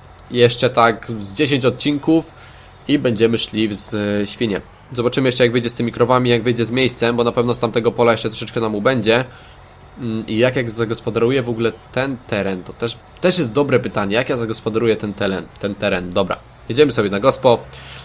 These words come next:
E, w sumie tego już bym mógł puszczać do pryskania, ale jak wiecie, teraz jest nawiezienie pięćdziesiąt procent i żeby to dopiero opryskać, będę musiał, będę musiał, żeby ta pierwsza faza wzrostu przynajmniej przeminęła.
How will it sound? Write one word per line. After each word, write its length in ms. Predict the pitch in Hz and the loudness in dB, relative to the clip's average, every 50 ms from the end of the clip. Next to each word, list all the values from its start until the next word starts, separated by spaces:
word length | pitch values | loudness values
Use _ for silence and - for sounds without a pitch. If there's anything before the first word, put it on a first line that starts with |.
| - - - | -18 -8 -4
E, 160 | 107 110 113 | -2 0 0
w 60 | 113 | 0
sumie 180 | - 160 170 - | 2 2 2 4
tego 180 | - 160 151 | 4 6 6
już 80 | 156 135 | 4 4
bym 120 | 139 139 | 4 0
mógł 180 | 143 139 127 - | -2 -2 -4 -4
puszczać 280 | - 156 - - 143 127 | -4 -2 0 0 0 0
do 100 | 127 120 | 0 0
pryskania, 580 | - 123 117 - - 151 135 113 113 123 143 - - - - - - - - - - | 0 -2 -2 0 0 0 2 2 2 2 0 -2 -8 -16 -18 -18 -18 -20 -18 -8 -2
ale 200 | 110 117 127 127 | 0 2 2 2
jak 80 | 123 | 2
wiecie, 200 | 135 131 - 131 | 0 -2 -2 0
teraz 200 | 113 127 131 117 | 2 2 2 2
jest 120 | 127 117 - | 2 -2 -2
nawiezienie 380 | 131 123 127 120 127 123 123 | -2 -2 0 0 0 -2 -2
pięćdziesiąt 320 | 123 131 123 120 131 120 120 | 0 0 -2 0 -2 -4 -2
procent 500 | - 139 139 120 - 113 117 113 - - | 2 2 2 4 2 2 0 0 -2 -6
i 140 | - 117 113 | -4 -4 -2
żeby 240 | 107 117 110 120 117 | -2 0 -2 -2 -2
to 120 | - 123 | -2 -2
dopiero 340 | 117 117 - 131 123 123 113 | -2 -2 -2 0 0 0 0
opryskać, 640 | 120 - - 131 135 123 - - 110 110 123 120 120 | -2 -2 -2 -4 -4 -4 -4 0 0 0 0 0 -2
będę 340 | 101 117 127 131 123 120 110 | -2 -4 -4 -2 -2 -2 -2
musiał, 520 | 110 113 - - - 113 117 131 143 143 - - - - - - - - - - - - - - - - - - - - - - | -2 -4 -6 -2 0 2 2 2 0 -2 -6 -14 -18 -20 -20 -20 -20 -20 -20 -20 -20 -20 -20 -20 -20 -20 -20 -20 -20 -18 -16 -14
będę 420 | 104 98 98 120 143 147 151 139 | -12 -6 -2 0 2 4 4 2
musiał, 280 | 135 143 135 - 143 131 | 2 2 0 0 0 0
żeby 200 | - 123 131 123 | 0 -2 -2 -2
ta 100 | - 123 | -2 -4
pierwsza 460 | 123 - - 139 143 135 - - 120 | -4 0 2 2 2 4 2 0 0
faza 300 | - - 131 123 131 113 | 0 0 0 2 0 0
wzrostu 380 | 104 110 110 131 131 - 147 | 0 0 0 0 0 0 -4
przynajmniej 340 | 120 - - 127 123 120 113 | -6 -4 -2 0 0 0 0
przeminęła. 600 | 113 - - 120 120 135 151 147 135 135 135 135 | -2 -2 -4 -2 0 2 2 4 4 4 4 2